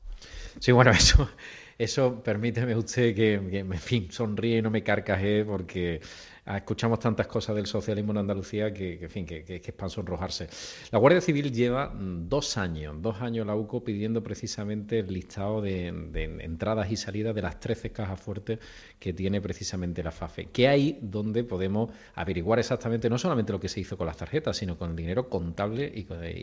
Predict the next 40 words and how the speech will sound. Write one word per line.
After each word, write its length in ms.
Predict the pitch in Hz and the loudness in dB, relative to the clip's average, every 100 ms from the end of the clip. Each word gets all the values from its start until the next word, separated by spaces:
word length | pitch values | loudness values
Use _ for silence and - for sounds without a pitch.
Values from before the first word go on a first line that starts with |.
| 85 | -10
y 40 | |
sonante. 500 | - 98 180 - 80 - - - - - - | -4 0 0 0 -6 -6 -18 -16 -18 -20 -4
Y 160 | 113 117 | 6 8
ese 200 | 131 185 | 8 6
es 60 | |
el 100 | 170 | 4
problema. 500 | 110 95 147 156 92 | 4 2 4 2 2
¿Por 160 | - 110 | 2 0
qué 140 | 185 | 0
la 100 | 196 | -4
Junta 220 | 170 170 165 | -2 0 -2
de 60 | |
Andalucía 520 | 143 131 117 147 147 | -2 -2 -2 0 0
y 160 | 135 117 | 2 0
el 60 | 110 | 0
socialismo 420 | 117 - 123 135 | -2 -2 -2 0
en 80 | 123 | 0
Andalucía 460 | 117 110 - 123 | 2 0 0 -2
no 220 | 113 120 | 2 2
ha 100 | 123 | 2
colaborado 500 | 120 110 110 104 107 | 4 4 4 4 2
con 140 | 104 98 | 4 2
la 80 | 95 | 2
justicia 420 | 104 - 101 107 | 0 -2 0 2
durante 380 | 98 92 87 85 | 2 2 0 0
dos 120 | 80 | -2
años? 260 | 80 76 73 - | -2 -4 -8 -4
Evidentemente, 1080 | 95 95 90 101 98 92 110 110 104 113 - - - | -2 0 2 2 2 4 4 4 2 -2 -4 -12 -8
porque 260 | 98 85 95 | -6 -6 -8
están 300 | - 101 95 | -6 -6 -4
tapando 360 | 92 92 92 | -4 -4 -4
las 140 | 92 85 | -4 -4
vergüenzas 540 | 85 87 82 - 87 - - - | -4 -4 -6 -6 -8 -10 -20 -10
de 120 | 90 | -4
la 120 | 87 80 | -2 -2
gestión 260 | 82 85 | -4 -4
socialista 500 | 73 85 87 85 - | -6 -6 -6 -6 -6
en 60 | 85 | -8
este 180 | 78 - | -8 -10
caso. 300 | - - | -14 -16